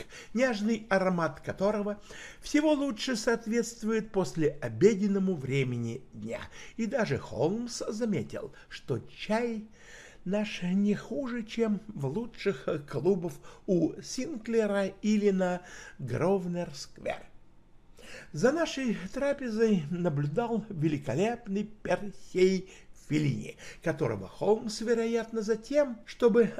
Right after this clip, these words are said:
освещение было наиболее выгодным, установил на подоконнике того окна, что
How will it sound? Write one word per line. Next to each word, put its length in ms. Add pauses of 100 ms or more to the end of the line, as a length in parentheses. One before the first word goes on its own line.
освещение 600
было 420
наиболее 520
выгодным, 640 (300)
установил 760
на 140
подоконнике 800 (140)
того 420
окна, 480 (260)
что 360